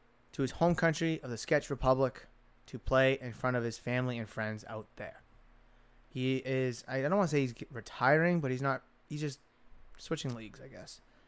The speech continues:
Going home, I commend it, I respect it. He's coming off a six-year contract that w-, had a seven point two five million dollar cap hit,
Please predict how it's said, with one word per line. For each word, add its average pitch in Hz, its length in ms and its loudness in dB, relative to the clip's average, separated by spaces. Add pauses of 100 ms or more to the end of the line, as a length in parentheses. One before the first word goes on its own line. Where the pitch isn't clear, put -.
(140)
Going 180 220 8
home, 165 340 8 (720)
I 135 80 4
commend 160 420 8
it, 160 220 6 (320)
I 139 80 4
respect 135 640 2
it. 131 220 2 (280)
He's 135 240 -2
coming 175 280 2
off 165 180 6
a 156 100 4
six-year 165 540 2
contract 147 560 2
that 127 140 2
w-, 120 280 0
had 131 240 2
a 127 260 2
seven 160 360 2
point 160 280 -6
two 165 200 -8
five 143 340 2
million 143 220 0
dollar 135 220 4
cap 131 360 -2
hit, 135 220 0